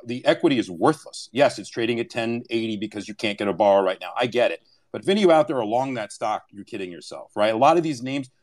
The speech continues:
when your debt trades at thirty to thirty-five cents and you're getting rescue financing from, you know, someone in J P Morgan holds your asset-backed line, don't just, I can tell you what's gonna happen. So stuff like that, that I still see, again, again,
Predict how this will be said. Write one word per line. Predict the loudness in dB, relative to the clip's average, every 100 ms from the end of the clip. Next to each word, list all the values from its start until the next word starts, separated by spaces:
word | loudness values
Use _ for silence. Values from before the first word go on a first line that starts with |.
| _
when | -4 0
your |
debt | 2 2 0
trades | -6 -6
at | -6
thirty | -8 -6 -4
to | -6
thirty-five | -6 -6 -6 -6 -6
cents | -8 -12 -10
and | -10
you're | -6
getting | -6 -4
rescue | -2 -2 -4 -10
financing | -8 -6 -4 -6 -8 -12 -8
from, | -8 -8 -10 _ _ -8
you | -4
know, | -2
someone | 0 2 2
in | 4
J | 4
P | 4 2
Morgan | 2 2 -2
holds | -2 -2 -2
your | -4 -4 _ _
asset-backed | -2 -2 -2 -2 0 0
line, | 0 -2 0 -4 -8 _ _ -6
don't | -2 -2 -4
just, | -10 -8 -4
I | -4
can | -4
tell | 0 2
you | 2
what's | -2 -6
gonna | -8
happen. | -8 -8 -8
So | -8
stuff | 0 0 2
like | -2 -4 -2
that, | -4
that | -2
I | -6 -6
still | -8 -8
see, | -6 -4 -2 -2
again, | 2 2 2 0 -6 _ _ _ -14
again, | -4 0 0 -2